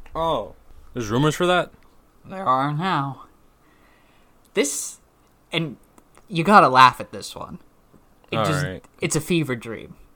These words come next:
Speaker 2: Literally. It, there's no way.
Speaker 1: All right, you have my, in-, you know, you have my interest now. What,
Speaker 2: Yeah.
Speaker 1: lay it on me.
Speaker 2: Super Mario Bros. two. <laughs>
Speaker 1: Okay. Uh,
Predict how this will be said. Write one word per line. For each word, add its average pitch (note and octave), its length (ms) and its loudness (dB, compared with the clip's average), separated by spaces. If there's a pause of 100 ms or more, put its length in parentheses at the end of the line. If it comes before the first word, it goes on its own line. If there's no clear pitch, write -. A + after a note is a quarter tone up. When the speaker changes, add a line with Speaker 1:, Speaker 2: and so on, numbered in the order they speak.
(160)
Speaker 2:
Literally. B2 520 0
It, C3 180 -10 (360)
there's E3 220 0
no C#3+ 180 4
way. C3+ 340 -4 (560)
Speaker 1:
All A#2 60 0
right, G#2 200 0
you A#2 160 -4
have A2 160 -4
my, G2+ 320 -6 (140)
in-, G#2+ 240 -6
you A#2 140 -4
know, A2+ 220 0
you A2+ 120 0
have A2 100 2
my G#2 100 -2
interest A2 380 -4
now. G2 180 -6
What, G2 180 -4
Speaker 2:
Yeah. C3+ 120 -4
Speaker 1:
lay G#2 160 -2
it G2+ 60 -2
on F#2+ 200 -4
me. F2 140 -10 (440)
Speaker 2:
Super G3+ 400 2
Mario F#3 400 8
Bros. D#3 400 4
two. D3 360 -4 (480)
<laughs> - 40 -6 (1500)
Speaker 1:
Okay. A2+ 540 -2 (320)
Uh, G2 400 -2